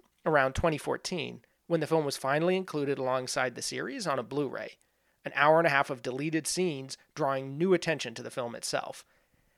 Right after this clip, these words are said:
And Lynch and Frost announced that they would be renewing Twin Peaks on Showtime. As promised,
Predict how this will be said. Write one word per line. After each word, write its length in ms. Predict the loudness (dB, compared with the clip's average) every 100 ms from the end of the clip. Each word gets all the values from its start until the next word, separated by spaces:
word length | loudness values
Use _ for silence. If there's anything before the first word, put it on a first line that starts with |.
| _ -2
And 100 | 0
Lynch 200 | 0 -2
and 120 | 2
Frost 400 | 6 6 4 -4
announced 540 | -2 0 0 -4 -8
that 120 | -6 0
they 100 | 0
would 120 | 0
be 120 | -6
renewing 460 | -6 -2 0 0 0
Twin 240 | -4 -4
Peaks 320 | -6 -8 -8
on 120 | -8
Showtime. 640 | -4 -4 -4 -8 -12 -14 -20 _
As 160 | 4 4
promised, 500 | 4 2 2 -2